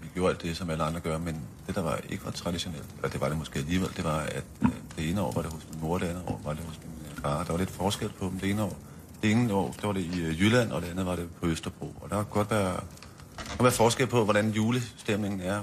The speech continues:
på Østerbro og i, øh, Jylland, faktisk.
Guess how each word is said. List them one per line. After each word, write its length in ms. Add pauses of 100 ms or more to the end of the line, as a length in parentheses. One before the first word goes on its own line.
på 80
Østerbro 440
og 160
i, 80 (140)
øh, 300
Jylland, 220 (360)
faktisk. 380